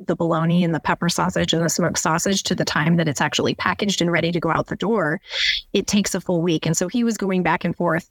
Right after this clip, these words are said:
every day or as often as he could with his work schedule. Um, on top of that, it's such an old building.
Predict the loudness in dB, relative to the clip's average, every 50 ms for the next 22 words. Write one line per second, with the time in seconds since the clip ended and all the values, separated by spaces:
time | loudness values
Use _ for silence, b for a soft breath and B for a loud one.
0 | B B B B B B _ _ -2 0 0 0 0 0 2 2 2 2 2 0
1 | 0 0 0 0 0 0 0 0 0 0 -2 -4 0 0 0 0 0 -2 -6 -4
2 | -4 -6 -6 -2 -2 -2 -2 -2 -2 -2 -2 -2 0 0 0 0 2 0 0 -2
3 | B B B B B B _ _ -2 0 0 2 0 0 0 -2 -6 -4 -2 -2
4 | 0 0 0 0 -2 -2 0 0 -2 0 0 0 0 2 2 0 -2 -2 -4 -6
5 | -4 -4 -4 -6 -2 -2 -2 -2 0 0 0 2 2 0 -2 -2 0 0 0 0
6 | 2 2 2 2 2 0 -4